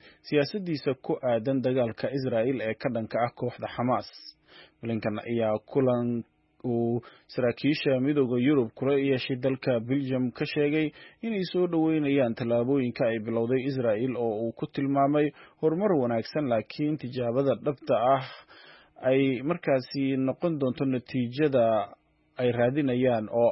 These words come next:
ah inay arkaan maalmaha soo socda. Diblomaasiga ugu sarreeya Maraykanka ayaa intaasi ku daray in Washington ay eegayso inuu bilowday gargaarka loogu talagalay dadka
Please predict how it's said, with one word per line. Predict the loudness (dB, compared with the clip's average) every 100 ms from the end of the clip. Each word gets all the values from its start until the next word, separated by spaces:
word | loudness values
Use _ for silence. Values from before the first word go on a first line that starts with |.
| 4
ah | 0 0
inay | -2 -2 -2
arkaan | -8 -2 -2 0
maalmaha | -2 0 -2 -2
soo | -4 -4
socda. | -4 -4 4 4 2 _ _ _ -20 -20 -8 -4
Diblomaasiga | 0 2 0 -2 -4
ugu | -4
sarreeya | -2 2 2 4
Maraykanka | 2 2 -2 -2 0
ayaa | 2 0
intaasi | 0 -2 -2 -4
ku | -6
daray | 0 2 2
in | 0
Washington | 2 2 2 -6 -4 -2 -2
ay | -6 -4 0
eegayso | 0 0 -4 0 2 2 -2 -20 _
inuu | -4 -4
bilowday | 0 2 4 4 2
gargaarka | 0 2 4 4 0
loogu | 0 0 0
talagalay | 0 -2 0 0 2
dadka | -2 -4 -2